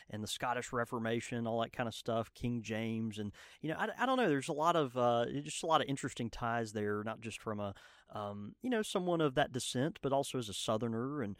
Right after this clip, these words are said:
uh, and, and, and also as a pipe smoker, you know, so many, uh, so many great, uh, you know, pipe, um, ties to, to that part of the world. And, um, and so, yeah, man, we thought we'd talk about,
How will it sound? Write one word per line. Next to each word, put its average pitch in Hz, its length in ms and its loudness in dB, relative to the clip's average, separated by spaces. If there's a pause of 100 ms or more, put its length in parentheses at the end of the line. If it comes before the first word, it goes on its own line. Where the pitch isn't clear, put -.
(360)
uh, 101 340 -4
and, 120 240 0
and, 120 160 0
and 123 220 0
also 165 240 6
as 214 100 6
a 214 60 6
pipe - 280 6
smoker, - 520 -10
you 104 80 -8
know, 139 120 2
so 156 200 -2
many, 143 260 0
uh, 107 260 2
so - 120 -10
many 139 140 -2
great, 110 460 0 (360)
uh, 107 340 -2
you 117 80 -4
know, 110 240 0
pipe, 123 320 0 (400)
um, 98 420 -6
ties 123 460 2
to, 107 300 2
to - 180 -2
that 110 180 0
part 117 200 2
of 101 40 -4
the 101 60 -6
world. 110 460 0
And, 101 240 -2
um, 101 360 -6
and 110 140 -4
so, 107 300 -2
yeah, 208 260 2
man, 123 160 6
we 160 80 4
thought 185 160 2
we'd 185 140 -2
talk 190 220 -4
about, 151 340 0